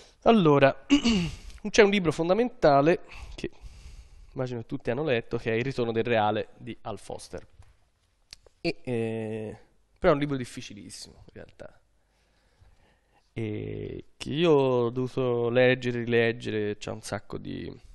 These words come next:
perché lui non dice mai in realtà, non, non asserisce mai qualcosa attribuendosela. Spesso dice le cose molto si-, si-, significative, ma non è chiaro se è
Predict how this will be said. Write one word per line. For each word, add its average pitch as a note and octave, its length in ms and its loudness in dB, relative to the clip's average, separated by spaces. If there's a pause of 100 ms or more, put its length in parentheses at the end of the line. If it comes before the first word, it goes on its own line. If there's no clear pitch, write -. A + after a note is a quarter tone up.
(140)
perché D#3+ 320 -4
lui F#3+ 160 -4
non E3+ 180 -2
dice C#3+ 260 -8
mai C#3 240 -2
in C3 60 -4
realtà, A2+ 600 -6 (260)
non, C#3+ 340 -8
non D3 220 -8
asserisce F#3 440 -8
mai C#3+ 100 -4
qualcosa B2+ 680 -6 (920)
attribuendosela. B2 1120 -6 (300)
Spesso - 540 -4
dice D3+ 680 -6
le E3 100 0
cose D#3+ 280 0
molto D#3 260 -6
si-, - 180 -12
si-, - 280 -14
significative, F#3+ 800 -8
ma C#3+ 280 -4 (460)
non D#3+ 140 -6
è G3+ 100 -6
chiaro E3 220 0
se D3 180 -4
è C3 280 -2